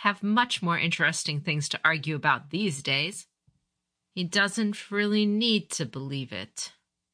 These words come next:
Gohei said. "He just needs to sound as if he believes it long enough to entice someone in my court to do something stupid,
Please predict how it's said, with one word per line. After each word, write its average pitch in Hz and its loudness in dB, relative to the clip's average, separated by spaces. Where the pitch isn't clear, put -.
Gohei 143 -8
said. 139 -8
"He 208 0
just - 0
needs 202 2
to 180 -2
sound 156 2
as 165 -2
if 185 -6
he 190 2
believes 139 -2
it 156 -4
long 180 2
enough 143 -2
to 165 -4
entice 160 -2
someone 165 0
in 147 0
my 143 -2
court - -4
to - 0
do 226 2
something 170 0
stupid, 147 -4